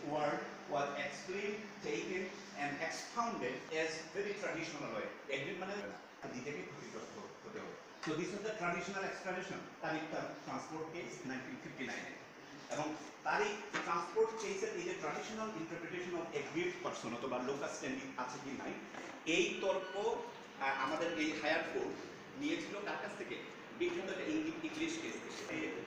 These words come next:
সাইড বোথাম। এবং বলা হয় লোকাস স্ট্যান্ডিং বিষয়ে সবচেয়ে আলোচিত,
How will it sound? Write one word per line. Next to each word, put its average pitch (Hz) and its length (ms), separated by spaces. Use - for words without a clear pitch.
সাইড 156 240
বোথাম। 135 360
এবং 127 200
বলা 147 200
হয় 170 180
লোকাস - 220
স্ট্যান্ডিং 185 320
বিষয়ে 208 220
সবচেয়ে - 380
আলোচিত, 170 300